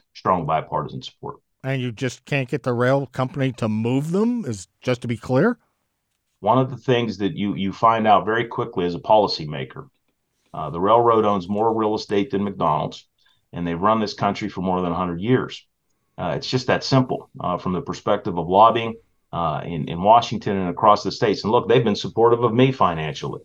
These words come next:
Speaker 1: Uh, that, that's, that's publicly noted. But the, quite frankly, the reality of the situation is enough's enough here. Uh, that's just un-, unaccept-, un-, it's just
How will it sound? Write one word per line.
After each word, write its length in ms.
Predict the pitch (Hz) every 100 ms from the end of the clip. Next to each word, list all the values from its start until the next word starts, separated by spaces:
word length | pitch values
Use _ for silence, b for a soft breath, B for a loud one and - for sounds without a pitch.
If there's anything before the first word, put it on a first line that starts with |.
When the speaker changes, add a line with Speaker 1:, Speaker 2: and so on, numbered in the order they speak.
| -
Speaker 1:
Uh, 520 | 69 69 67 67 55 60
that, 220 | 78 78
that's, 260 | 92 -
that's 240 | - 95 101
publicly 540 | - 104 98 101 104
noted. 440 | 104 113 104 71 -
But 160 | 82 -
the, 220 | - 95 - -
quite 240 | 113 -
frankly, 360 | 120 131 131 98
the 120 | 90
reality 520 | 98 95 117 131 98
of 60 | 87
the 80 | 85
situation 760 | - 92 87 80 78 - 76
is 240 | 76 107 - b
enough's 280 | 143 160 -
enough 380 | 104 143 151 -
here. 260 | 85 - _ _ _ _ _ -
Uh, 180 | 90 85
that's 220 | 107 127
just 180 | 151 135
un-, 260 | 127 123 -
unaccept-, 460 | 113 131 - 120 110
un-, 260 | 123 139 - -
it's 180 | 107 -
just 240 | 143 131